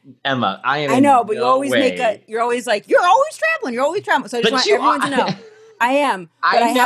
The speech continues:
Speaker 1: know.
Speaker 2: I have a thing with it. I get tested three days before, three days after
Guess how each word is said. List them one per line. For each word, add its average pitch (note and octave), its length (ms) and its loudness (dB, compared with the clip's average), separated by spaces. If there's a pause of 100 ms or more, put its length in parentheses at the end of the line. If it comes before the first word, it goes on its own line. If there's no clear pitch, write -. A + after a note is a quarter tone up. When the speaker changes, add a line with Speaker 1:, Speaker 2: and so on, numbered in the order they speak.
(140)
Speaker 1:
know. C3+ 240 -6
Speaker 2:
I B3 80 -6
have B3+ 180 -6
a A#3+ 80 -10
thing C4 320 -8
with G#3+ 140 -10
it. E3 100 -10
I F3+ 100 -14
get F#3 180 -10
tested A3 500 -10 (240)
three B3 160 -6
days C4+ 160 0
before, A3 600 -10 (200)
three A3+ 220 -8
days B3+ 220 0
after F#3+ 560 -4